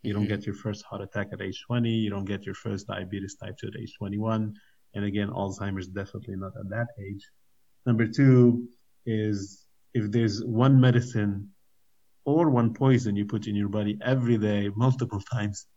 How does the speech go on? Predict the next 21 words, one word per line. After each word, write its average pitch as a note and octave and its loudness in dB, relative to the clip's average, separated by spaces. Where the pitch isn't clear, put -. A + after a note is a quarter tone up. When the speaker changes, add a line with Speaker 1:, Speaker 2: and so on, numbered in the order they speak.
Speaker 1:
a A#2 0
day, A2+ -2
since B2 -2
the A2+ -4
day G#2+ 0
you're G2+ -2
born, G#2+ -2
is G2 -10
called G2 -10
food. A#2 0
Speaker 2:
<laughs> - -20
Speaker 1:
The D3 -4
food D#3 6
must B2+ 2
be A2+ 4
the G#2+ 0
most A#2 -2
powerful G#2 -4
pill. A#2 -6
And A2+ 2
the A2+ 0